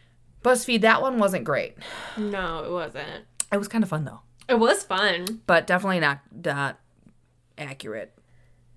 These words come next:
Speaker 1: But
Speaker 2: I was curious to see, like, what they were gonna say about, like, what types of friends there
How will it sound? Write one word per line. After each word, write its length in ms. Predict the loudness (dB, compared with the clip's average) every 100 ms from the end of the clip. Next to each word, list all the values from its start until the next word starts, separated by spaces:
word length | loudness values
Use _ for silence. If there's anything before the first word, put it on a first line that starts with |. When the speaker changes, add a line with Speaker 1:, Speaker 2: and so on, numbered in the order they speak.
| _
Speaker 1:
But 200 | -6 -4 -4
Speaker 2:
I 280 | 2 4
was 180 | 4 2
curious 340 | 4 6 6 4
to 80 | -2
see, 200 | 2 4
like, 220 | 4 4
what 280 | 4 4 6
they 120 | 4
were 160 | 4 4
gonna 260 | 4 2 -2
say 280 | 0 0
about, 220 | 0 -2 -2
like, 160 | -4
what 240 | 0 0 0
types 260 | -4 -4
of 140 | -6 -6
friends 320 | -6 -6 -4
there 180 | -8